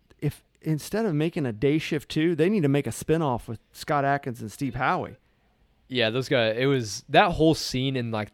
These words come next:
Speaker 2: the house that w-, that ended up being, like, a hive where, like,
Speaker 1: Yeah.
Speaker 2: all the vampires are just, like, staying there.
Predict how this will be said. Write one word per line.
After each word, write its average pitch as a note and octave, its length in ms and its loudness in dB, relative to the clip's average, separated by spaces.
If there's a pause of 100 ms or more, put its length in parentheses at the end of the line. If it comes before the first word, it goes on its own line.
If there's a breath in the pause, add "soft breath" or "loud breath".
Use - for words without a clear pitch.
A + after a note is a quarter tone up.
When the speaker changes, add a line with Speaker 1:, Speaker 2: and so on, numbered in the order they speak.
(120)
Speaker 2:
the G2+ 100 -6
house A#2 400 -2
that A#2 100 -4
w-, G#2 280 -6
that A#2 140 -2
ended A#2 180 -2
up G#2 100 -6
being, A2+ 200 -2
like, G#2+ 120 -6
a - 60 -8
hive A#2 600 -4
where, A2 120 -4
like, G#2 120 0
Speaker 1:
Yeah. A#3+ 200 2
Speaker 2:
all A#2+ 140 4
the A2+ 80 0
vampires A2 460 -4
are A2+ 40 -8
just, G#2+ 200 -10
like, G2+ 100 -10
staying G#2 380 -8
there. D3+ 240 -6